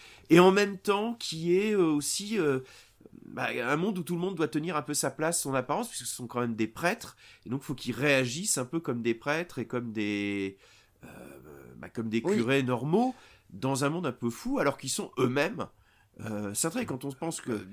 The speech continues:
Speaker 2: complètement des
Speaker 1: Ted, c'est le plus sain d'esprit finalement de toute la, la maison,
Speaker 2: C'est ça, oui.
Speaker 1: alors qu'il traîne déjà lui un bon paquet de casseroles, euh, voilà, on est quand même, euh,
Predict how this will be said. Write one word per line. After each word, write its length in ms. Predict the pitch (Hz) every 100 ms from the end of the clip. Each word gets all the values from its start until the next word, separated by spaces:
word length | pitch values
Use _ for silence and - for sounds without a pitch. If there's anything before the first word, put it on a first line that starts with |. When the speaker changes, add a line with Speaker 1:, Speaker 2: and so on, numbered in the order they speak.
| 117 -
Speaker 2:
complètement 460 | - 131 113 120 123
des 120 | 104
Speaker 1:
Ted, 240 | - 185
c'est 280 | 175 - 131
le 120 | 113 107
plus 260 | - 123
sain 400 | 120 - - 160
d'esprit 540 | 156 139 - - 185 175
finalement 540 | 139 127 127 127 139
de 80 | 117
toute 280 | 110 139 135
la, 220 | 110 107
la 100 | 104
maison, 260 | 104 120 208
Speaker 2:
C'est 100 | 180
ça, 300 | - 233 175 208
oui. 80 |
Speaker 1:
alors 120 | 269 220
qu'il 100 | 127
traîne 220 | 143 135
déjà 260 | 131 127 139
lui 240 | 147 147
un 120 | 98 -
bon 200 | 135 226
paquet 280 | 202 165 156
de 40 |
casseroles, 520 | - 120 - 190 226 - - - -
euh, 840 | - 113 107 104 104 101 98 95 85
voilà, 220 | 107 139 98
on 100 | 95
est 80 | 98
quand 120 | 107
même, 200 | 135 143
euh, 340 | 101 95 95